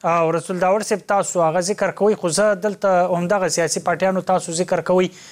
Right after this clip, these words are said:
او دارنګه رفعت الله اورکزي صاحب هم خبرې وکړې، د قبایلي سیمې خلکو هم مو واورېدل چې زیاتره یې د دې مخالفت کوي. او بل خوا حکومتي ګوندونه چې کوم مخالفه ګوندونه دي، هغه هم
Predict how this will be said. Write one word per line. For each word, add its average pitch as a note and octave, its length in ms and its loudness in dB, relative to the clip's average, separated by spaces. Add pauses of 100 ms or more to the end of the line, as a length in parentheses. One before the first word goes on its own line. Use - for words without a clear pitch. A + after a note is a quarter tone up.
(200)
او D#3 120 2
دارنګه E3+ 540 0
رفعت D#3 240 -6
الله E3 160 2
اورکزي D#3+ 240 -2
صاحب F3 220 0
هم F3+ 100 0
خبرې F3 340 0
وکړې، F3 260 0
د C#3+ 120 -2
قبایلي D#3+ 280 0
سیمې G3 300 -2
خلکو F#3 320 0 (380)
هم G#3+ 80 0
مو G3+ 240 4
واورېدل C#3+ 520 0
چې - 140 -8
زیاتره G#3+ 360 2
یې F#3+ 100 0
د E3 100 0
دې F#3 160 2
مخالفت D#3 560 -4
کوي. F#3+ 180 2 (460)
او E3+ 260 4
بل F#3+ 160 2
خوا G#3+ 220 0
حکومتي E3+ 440 -4
ګوندونه F#3 460 0
چې - 180 -10
کوم D#3+ 120 -4
مخالفه E3 420 -2
ګوندونه E3 380 0
دي، E3+ 160 2
هغه D3+ 260 0
هم F#3+ 100 -2